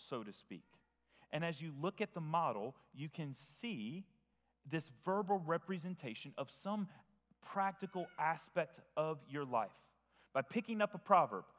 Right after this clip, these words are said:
and turning it over and over and looking at it from different angles, you start to see this is how life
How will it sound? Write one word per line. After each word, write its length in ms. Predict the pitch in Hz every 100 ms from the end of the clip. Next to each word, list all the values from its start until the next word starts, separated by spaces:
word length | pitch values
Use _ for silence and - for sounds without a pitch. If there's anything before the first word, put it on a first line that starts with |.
| - -
and 100 | 143
turning 320 | 190 185 170
it 100 | 151
over 420 | 170 196 170 120 -
and 120 | 139 -
over 320 | 180 151 120
and 200 | 139 139
looking 280 | 170 202 185
at 120 | 143
it 80 | 120 - -
from 160 | - 147
different 400 | 135 175 196 -
angles, 400 | 151 120 107 - - -
you 220 | 143 208
start 320 | - 170 143
to 80 | 147
see 260 | - 135 117 - - 113
this 240 | 202 208
is 120 | 220 -
how 460 | - 151 160 165 -
life 280 | 131 143